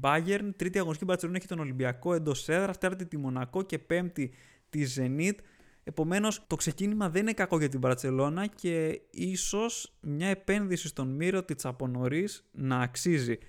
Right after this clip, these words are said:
Spoiler alert, δεν το έχω κάνει στην ομάδα μου, αλλά είναι κάτι το οποίο το σκέφτομαι πάρα πολύ σοβαρά. Στην Μπαρτσελώνα ακολουθεί ο Καλάτ στα δεκατέσσερα κόμμα οκτώ credits,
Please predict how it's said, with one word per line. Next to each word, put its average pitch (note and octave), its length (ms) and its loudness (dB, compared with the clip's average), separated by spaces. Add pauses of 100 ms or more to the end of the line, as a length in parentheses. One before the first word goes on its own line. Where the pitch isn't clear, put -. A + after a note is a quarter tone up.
(320)
Spoiler F3+ 520 10
alert, F#3 240 6
δεν F3 340 2
το - 100 2
έχω C3 160 2
κάνει B2+ 280 4
στην B2 260 -2
ομάδα A#2 440 2
μου, D#3+ 280 2
αλλά D3 280 2
είναι F3+ 240 0
κάτι F3+ 420 -2
το E3 200 0
οποίο F3+ 440 2 (160)
το C3+ 100 0
σκέφτομαι F3 600 0
πάρα D#3+ 380 0
πολύ C#3+ 480 0
σοβαρά. B2+ 680 0
Στην - 220 -4
Μπαρτσελώνα D#3 480 2
ακολουθεί E3 460 0
ο G#3 80 2
Καλάτ F3+ 340 0
στα D#3+ 120 -4
δεκατέσσερα C3 560 -2
κόμμα C3+ 440 0
οκτώ C3 440 -2
credits, C3 440 2